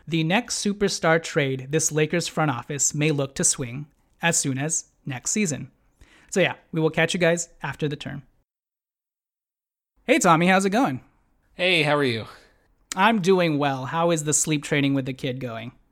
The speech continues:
Speaker 2: Oh.
Speaker 1: Okay, we don't have to talk about that. But what we will talk about is what quote-unquote star is worth trading D'Angelo Russell,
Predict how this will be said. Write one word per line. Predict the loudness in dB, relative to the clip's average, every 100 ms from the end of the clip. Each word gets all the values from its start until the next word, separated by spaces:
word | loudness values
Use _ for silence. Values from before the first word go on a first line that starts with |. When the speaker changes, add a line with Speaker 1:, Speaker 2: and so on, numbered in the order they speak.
| _ _ -8
Speaker 2:
Oh. | -4 0 0 -2 -2 -4 -6 -8 -8 -10 -12 -12 -14 -14 -16 -18 -20 -20 _ -20 _ 6
Speaker 1:
Okay, | 6 6 2
we | 2
don't | 0
have | 0
to | -4
talk | -6 -4
about | -6 -4
that. | -4 -6 -4 6
But | 8 10
what | 8 6
we | 2 2
will | 8 10 8
talk | 4 0 0
about | -4 -2 -2 -2
is | 2 4 2 -2 -10 _ _ _
what | -2 4 4 4 -2
quote-unquote | 2 2 2 2 0 2
star | -4 2 6 6 6
is | 2 4
worth | 2 2 -4
trading | -2 0 2 0
D'Angelo | 0 2 2 0 0 2
Russell, | 2 2 0 -2 -10